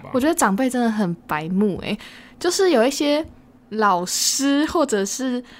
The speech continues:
Speaker 2: 妈妈、爸爸级的这种阿姨叔叔，尤其是九九
Speaker 1: 妈妈、爸爸级的这种阿姨叔叔。
Speaker 2: 年纪好吗？年纪
Speaker 1: 好。
Speaker 2: 的这种，
Speaker 1: 嗯。
Speaker 2: 就是他们都会说：“哎，你最近是不是又胖了？”可是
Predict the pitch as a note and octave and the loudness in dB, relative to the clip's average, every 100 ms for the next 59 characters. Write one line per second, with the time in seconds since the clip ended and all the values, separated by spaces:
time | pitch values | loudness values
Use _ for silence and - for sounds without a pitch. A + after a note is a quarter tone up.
0 | - - A3+ C4 C4 C4+ C4+ B3+ C4 C4 | -20 -12 -2 2 2 0 0 0 0 2
1 | C#4 A#3 G#3 F#3+ F#3 - F3+ F3+ F#3+ G3 | 4 4 2 0 0 -6 -6 -4 0 0
2 | A3+ A3 F#3 - G3+ G3+ F3+ - E3 D#3+ | 0 -2 -2 -2 -4 -4 -6 -6 -6 -6
3 | - F3+ D#3+ F#3+ - - A3 A#3 A#3 A#3 | -6 -6 -8 -12 -20 -4 0 0 0 -2
4 | F3 F#3+ F#3+ G3+ G3+ D#3+ B2 A2 - G#2+ | 0 2 2 2 2 2 0 -4 -8 -8
5 | A#2+ C3+ C3+ C3 C#3 C3+ - C#3+ - D#3 | -6 -4 0 2 2 2 -2 -4 -4 -6
6 | - - - B3 A3+ G#3+ A3 C#4 A#3+ G#3 | -6 -14 -12 -2 2 2 2 0 4 4
7 | E3+ F3 G3+ G#3+ G3+ F#3 G3 - G#3 G3 | 2 0 -4 -4 -2 -2 -2 -4 -8 -8
8 | G#2+ G#2 - A3 G#3 A3 A#3+ E3+ F#3+ - | -12 -16 -6 0 2 2 0 0 -2 -12
9 | - - - - A#3+ B3+ A#3+ C4 C#4+ A#3+ | -20 -20 -8 0 2 2 0 0 -2 0
10 | A3+ A#3+ A3+ G#3 - - - - G#3+ G#3+ | 2 4 2 2 -4 -18 -12 -2 2 2
11 | - C4 B3+ G3 A#3+ A3 A#3+ A3+ A#3 G#3 | 0 -4 -2 -2 -2 -2 -2 -2 -2 -2
12 | G#3 G3 A3+ F3 D#3+ - A#3 E4 D#4+ | -2 -2 -2 -4 -4 -2 0 0 -2